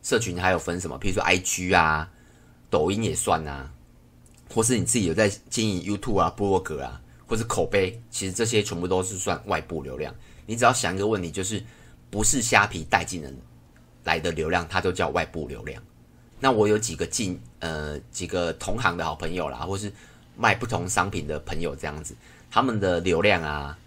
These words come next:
很多都是来自于外部，譬如说I G导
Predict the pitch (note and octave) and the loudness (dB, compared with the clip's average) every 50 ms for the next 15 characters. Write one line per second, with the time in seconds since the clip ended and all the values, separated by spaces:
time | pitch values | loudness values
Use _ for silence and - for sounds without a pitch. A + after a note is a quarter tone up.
0 | - - - - - - E2+ D#2+ G#2 G2+ G#2 G#2 G2+ F#2+ - G2 F#2 D#2+ D#2 D2 | -20 -20 -20 -16 -12 -10 -6 -2 0 0 2 2 2 0 0 0 0 0 -2 -4
1 | - - E2+ D2+ C#2 D2+ F2+ E2+ D#2 - - E2+ C#2+ C#2 - - - - - - | -6 -6 -6 -4 -2 2 2 2 2 0 -6 -8 -8 -8 -10 -16 -20 -20 -20 -20
2 | - - - - - - - - - - - - - - - - - - - - | -20 -20 -20 -20 -20 -20 -20 -20 -20 -20 -20 -20 -20 -20 -20 -20 -20 -20 -20 -20
3 | - - - - G#2+ G2 F#2+ G#2 - - F#2+ F#2+ F#2 - F#2 F#2 F2 - E2 | -20 -10 -2 2 2 4 4 2 2 2 2 2 0 -2 -6 -2 0 0 0